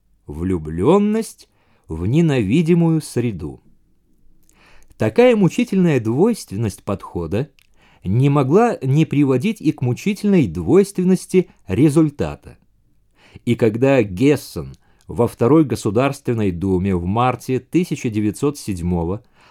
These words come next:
отрицая, что революция все еще в кровавом разгоне, и тем отрицая за правыми позицию защитников культуры от анархии, воскликнул: «Мы,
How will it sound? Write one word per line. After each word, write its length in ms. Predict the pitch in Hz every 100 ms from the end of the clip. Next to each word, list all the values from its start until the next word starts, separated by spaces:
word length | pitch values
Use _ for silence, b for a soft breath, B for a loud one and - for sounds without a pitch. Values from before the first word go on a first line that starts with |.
| b
отрицая, 840 | 107 117 120 110 - 165 196 143 92
что 380 | - - 101
революция 960 | 101 104 98 98 131 160 - - 71 - _ _
все 200 | - 120
еще 380 | 135 123 - 127
в 140 | 117 -
кровавом 640 | 107 104 95 135 117 98
разгоне, 920 | 92 85 90 82 76 82 95 113 143 - B B B -
и 100 | 107
тем 240 | 160 165
отрицая 680 | 160 139 139 - 175 180 156
за 180 | 104 117
правыми 680 | - 113 123 127 127 107 - _
позицию 800 | 107 104 92 165 - 135 123 104
защитников 800 | 87 107 - 147 147 117 101 -
культуры 640 | 110 95 - 170 147 -
от 160 | 104 -
анархии, 640 | 95 123 185 - 214 202 b b
воскликнул: 920 | 80 113 160 - 214 208 - 73 64 _ _ _ _ b b b
«Мы, 480 | 85 107 180 185